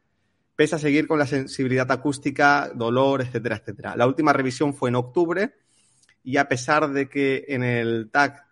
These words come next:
de Peñasco destacaron colesteatoma, en ese control que me hicieron hace poco, la doctora sacó epitelio y se me sugirió la operación de nuevo,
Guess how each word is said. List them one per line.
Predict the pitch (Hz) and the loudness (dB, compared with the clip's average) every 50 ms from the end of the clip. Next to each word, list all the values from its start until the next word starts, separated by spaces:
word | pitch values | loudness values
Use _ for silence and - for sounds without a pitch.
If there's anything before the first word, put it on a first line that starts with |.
| _ | _
de | 127 123 113 117 113 110 110 110 110 101 | -16 -8 -4 -2 -2 0 -2 -2 -4 -6
Peñasco | 107 117 123 135 127 - - 117 | -6 -4 -2 -2 -2 0 -2 -4
destacaron | 110 - - 113 110 - 135 131 135 127 131 - - _ _ _ _ _ _ _ _ _ _ | -4 -4 -6 -6 -2 0 0 2 2 0 -2 -4 -8 _ _ _ _ _ _ _ _ _ _
colesteatoma, | _ 127 127 127 127 123 123 120 120 123 123 123 - - - - _ _ _ - 123 120 120 120 120 117 117 117 - - _ _ _ _ 117 117 117 117 - - 180 180 185 185 190 196 - - _ _ _ _ _ _ _ - _ _ _ | _ 0 2 4 4 4 2 2 0 0 -2 -6 -10 -16 -18 -20 _ _ _ -4 -2 0 0 0 0 0 0 -2 -4 -6 _ _ _ _ -2 -2 -2 -2 0 0 0 2 2 0 0 -2 -4 -8 _ _ _ _ _ _ _ -20 _ _ _
en | - 123 135 | -2 -2 -2
ese | 139 - 143 | 0 -2 0
control | 123 139 131 127 147 143 139 | 0 0 0 2 2 2 2
que | 143 127 | 2 0
me | 123 123 | 0 0
hicieron | 123 123 143 156 156 151 | -2 -2 -2 0 2 2
hace | 139 127 123 - 131 | 2 0 0 -2 -4
poco, | 123 160 165 156 - 175 175 180 | -2 0 -2 0 0 -2 -2 0
la | 160 123 117 | 0 0 0
doctora | 123 120 123 123 - 147 147 156 160 147 - - | 0 -2 -4 -2 -2 2 2 4 2 2 -2 -6
sacó | - - 131 120 123 139 139 143 - - | -8 -8 -8 -6 -2 -2 -2 0 0 -2
epitelio | 123 113 110 123 120 147 147 151 151 156 160 156 - - - | -6 -6 -6 -4 -2 0 0 2 2 2 0 0 -2 -6 -12
y | - - 131 131 139 143 - - - _ | -10 -6 -2 -2 -2 -2 -4 -8 -18 _
se | - - - - 139 131 | -20 -10 -2 0 2 2
me | 139 143 143 139 | 2 2 0 -2
sugirió | - - 127 120 123 - 123 120 120 135 147 156 165 | -4 -6 -8 -8 -6 -4 -4 -2 0 2 2 2 2
la | 156 131 123 | 2 2 2
operación | 123 127 113 113 120 - 147 143 139 | 2 0 -2 -2 -2 -2 0 2 2
de | 127 117 | 2 2
nuevo, | 117 113 104 101 95 92 - _ | 0 0 -2 -2 -4 -6 -10 _